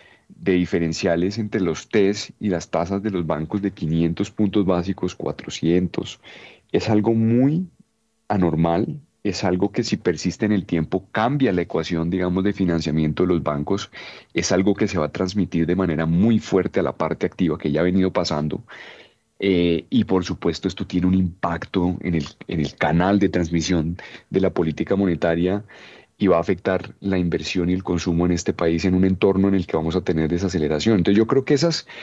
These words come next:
eh, pensar en eso, eh, a mí me, me, me, me inquieta y no sé cómo vayan a ser las discusiones. Todo el mundo piensa ahorita que va a haber cien puntos básicos, hay personas que piensan que van a ser ciento cincuenta puntos básicos,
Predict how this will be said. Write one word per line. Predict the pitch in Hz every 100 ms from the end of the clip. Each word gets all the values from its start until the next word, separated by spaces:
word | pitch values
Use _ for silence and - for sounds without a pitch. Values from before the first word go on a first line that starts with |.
| - - _
eh, | 95 - - _
pensar | 120 104 123 135 170
en |
eso, | 180 113 160 240 _ _ _ 104
eh, | 95 87 78 - _ _ _ _ _ _ _ _ _
a | 98
mí | 95 85
me, | 104 82
me, | 101 90
me, | 87 82 78
me | 90
inquieta | 80 73 - 85 98
y |
no | 101
sé | 95 104
cómo | 101 98
vayan | 98 95
a | 87
ser | 80
las | 82
discusiones. | 95 - 73 110 120 87
Todo | 85
el | 82
mundo | 82 85
piensa | 87 82 90
ahorita | 85 98
que | 85
va | 71
a |
haber | 73
cien | - 82
puntos | - 76 76 69
básicos, | 101 110 - 80
hay | 76
personas | 80 78 80
que | 73
piensan | 73 71 73
que | 73
van | 76
a |
ser | 76
ciento | - 82 78
cincuenta | 78 71 73 71
puntos | - 76 71
básicos, | 98 92 85 -